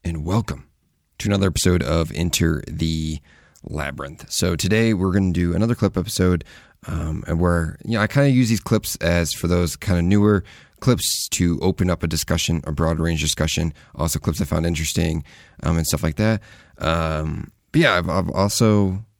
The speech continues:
<laughs> something I, I've noticed in my metrics, I, I have a broad, quite a broad range of audience. It's very, it's very balanced between men and women. Um, and I think that, that has to do with, 'cause I cover a lot of, like, spiritual stuff and, uh,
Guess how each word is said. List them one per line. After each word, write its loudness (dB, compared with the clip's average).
<laughs> 0
something 4
I, 2
I've 2
noticed 2
in 2
my 2
metrics, 0
I, 0
I 0
have 4
a 2
broad, 2
quite 4
a 4
broad 4
range 4
of -4
audience. -4
It's -6
very, 0
it's -4
very 0
balanced -2
between -2
men -2
and -4
women. 2
Um, -2
and -2
I -6
think -4
that, -4
that 2
has 0
to -2
do 2
with, 0
'cause -4
I -2
cover 0
a 2
lot -2
of, -6
like, -8
spiritual 0
stuff 0
and, 0
uh, -4